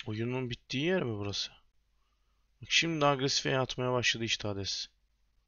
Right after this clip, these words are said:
Şimdi base atıyorlar. Daha fazla devam etmiyorlar. Hiç tribe girmeye gerek yok. İtemlerini bitecekler. Hades'in itemlara bak. Dört item olmuş.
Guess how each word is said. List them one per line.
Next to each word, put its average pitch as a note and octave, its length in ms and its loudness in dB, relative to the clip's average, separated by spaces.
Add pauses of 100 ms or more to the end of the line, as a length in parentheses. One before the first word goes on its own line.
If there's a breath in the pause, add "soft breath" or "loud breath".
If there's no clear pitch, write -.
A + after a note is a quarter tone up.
Şimdi C3+ 200 -2
base D3 240 10
atıyorlar. A#2 420 2
Daha B2 220 8
fazla A2 320 0
devam A#2 220 4
etmiyorlar. A2 480 -4
Hiç - 180 4
tribe A2+ 300 0
girmeye A2 320 0
gerek G#2+ 320 -2
yok. - 180 -6 (680 soft breath)
İtemlerini G#2+ 580 0
bitecekler. A2+ 520 0
Hades'in A#2 540 0
itemlara A2+ 400 0
bak. - 240 -4
Dört A#2 260 4
item A2 280 2
olmuş. G#2+ 460 0